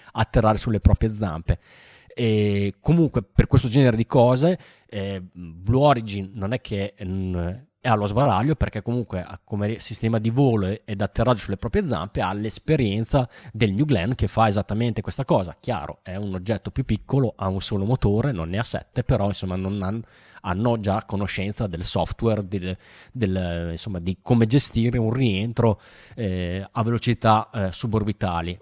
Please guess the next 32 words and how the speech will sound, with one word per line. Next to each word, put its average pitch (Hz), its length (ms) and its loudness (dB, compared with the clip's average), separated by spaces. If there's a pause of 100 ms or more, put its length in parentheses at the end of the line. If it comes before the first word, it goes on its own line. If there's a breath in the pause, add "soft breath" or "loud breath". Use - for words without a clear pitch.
Altro 104 440 0
paio 104 240 6
di 95 80 0
maniche, 110 380 0
sarà 104 240 -2
un 92 100 0
volo 101 380 0 (260 loud breath)
orbitale, 98 540 -4
però 92 200 2
ripeto, 92 440 -8
non 90 140 -4
partono 98 400 0
da 117 140 -2
zero. 123 480 2 (500 soft breath)
Non 156 240 4
abbiamo 113 640 2
notizie 107 480 0
ufficiali, 117 640 0
stiamo 98 720 -2
così, 117 260 0
ci 107 160 -4
basiamo 113 460 2
solo 107 200 0
su 120 180 0
queste 120 320 0
cose, 117 340 0
su - 100 -8
queste 117 240 -6
notizie 104 560 -4 (320 loud breath)
che 123 140 -2
vengono 113 340 0
carpite 113 720 0